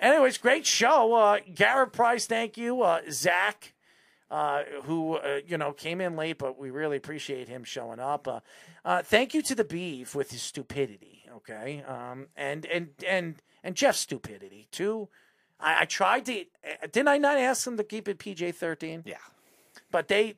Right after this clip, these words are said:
Speaker 1: they took it
Speaker 2: No,
Speaker 1: to
Speaker 2: pff, not
Speaker 1: a
Speaker 2: gonna happen with
Speaker 1: raunchy
Speaker 2: Jeff.
Speaker 1: rated R on
Speaker 2: Yeah,
Speaker 1: the show.
Speaker 2: not gonna, not gonna happen with Jeff.
Speaker 1: It was a rated R show tonight. And,
Speaker 2: Yeah.
Speaker 1: and Garrett Price enjoyed it. I mean, he really enjoyed it,
Speaker 2: It wa-,
Speaker 1: but
Speaker 2: he, he, his, his part of the show was probably the least rated R.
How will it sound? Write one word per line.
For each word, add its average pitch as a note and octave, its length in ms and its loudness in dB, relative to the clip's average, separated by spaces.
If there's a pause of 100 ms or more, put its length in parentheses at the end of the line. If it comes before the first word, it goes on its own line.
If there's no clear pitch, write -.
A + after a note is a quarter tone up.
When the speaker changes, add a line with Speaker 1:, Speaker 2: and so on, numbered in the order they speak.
Speaker 1:
they G3+ 160 0
took G#3+ 260 0
it G#3 100 -2
Speaker 2:
No, G#3 280 12
Speaker 1:
to - 60 -2
Speaker 2:
pff, - 380 -6
not D3+ 200 4
Speaker 1:
a - 20 8
Speaker 2:
gonna E3+ 140 8
happen A#3 280 12
with - 120 8
Speaker 1:
raunchy - 40 4
Speaker 2:
Jeff. G#3+ 240 6
Speaker 1:
rated A3 320 8
R C3+ 440 6
on C#3+ 100 2
Speaker 2:
Yeah, F#3 140 12
Speaker 1:
the F3+ 40 8
show. C#3+ 200 0
Speaker 2:
not E3 200 6
gonna, E3+ 240 6
not D#3+ 320 8
gonna F3+ 140 6
happen D3+ 220 6
with C3 100 -2
Jeff. - 520 -2 (640)
Speaker 1:
It F#3 160 -4
was G3+ 160 4
a F#3+ 80 6
rated G#3+ 320 6
R G3+ 160 8
show E3 320 4
tonight. G#2+ 520 -10
And, C3 100 -6
Speaker 2:
Yeah. D#2+ 180 -10 (240)
Speaker 1:
and F#3 100 -4
Garrett C#4+ 360 8
Price C4+ 320 4
enjoyed A#2 400 -6
it. C#3+ 180 -6
I A#2+ 140 -10
mean, A2+ 400 -14
he C#3 180 -12
really C3 340 -6
enjoyed G2+ 380 -12
it, C#3 100 -2
Speaker 2:
It C#3+ 60 6
wa-, D3 60 6
Speaker 1:
but A2 120 -8 (160)
Speaker 2:
he, D3+ 240 -2
he, D3 120 -4 (120)
his, D3+ 240 -2 (120)
his F3 160 2
part D3+ 240 8
of C#3+ 40 0
the C#3+ 60 2
show D#3 160 2
was D3+ 140 2
probably D#3+ 300 4
the C#3 120 0
least E3+ 300 -2
rated F#2+ 260 -6
R. G2 260 -2